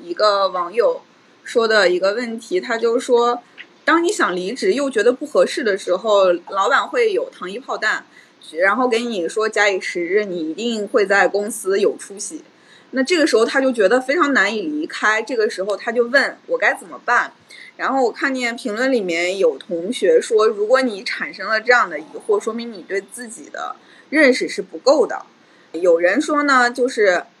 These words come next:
要有自己的判断，这个，这个公司有没有前景，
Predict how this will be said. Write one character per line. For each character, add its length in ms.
要 160
有 140
自 180
己 80
的 180
判 240
断， 400
这 80
个， 300
这 80
个 380
公 180
司 200
有 100
没 140
有 400
前 360
景， 220